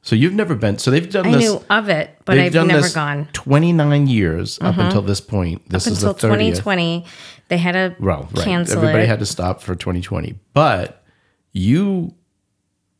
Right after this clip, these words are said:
Speaker 1: I mean, they've done this twenty-nine times. You haven't
Speaker 2: Yeah.
Speaker 1: been to any of them,
Speaker 2: Never.
Speaker 1: which is interesting.
Speaker 2: Never. Um, uh, whatever. Sometimes there's, like, some family
Speaker 1: Yeah.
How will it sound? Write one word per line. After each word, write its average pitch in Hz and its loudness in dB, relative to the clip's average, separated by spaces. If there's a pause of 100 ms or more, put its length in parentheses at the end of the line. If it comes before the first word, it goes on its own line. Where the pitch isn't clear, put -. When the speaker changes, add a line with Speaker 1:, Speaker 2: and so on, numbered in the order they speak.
(640)
Speaker 1:
I 113 0
mean, 110 2
they've 104 0
done 104 0
this 101 -2
twenty-nine 98 -2
times. 113 -2
You 92 0
haven't 233 0
Speaker 2:
Yeah. 98 -2
Speaker 1:
been 90 -2
to - -2
any 120 0
of - -4
them, - -4
Speaker 2:
Never. 165 -4
Speaker 1:
which - -6
is 85 -4
interesting. - -8
Speaker 2:
Never. 180 -4 (560)
Um, 247 -6 (600)
uh, 151 -4 (120)
whatever. 240 -2
Sometimes 262 -4
there's, 208 -4
like, 175 -4
some 180 -4
family 175 -2
Speaker 1:
Yeah. 85 0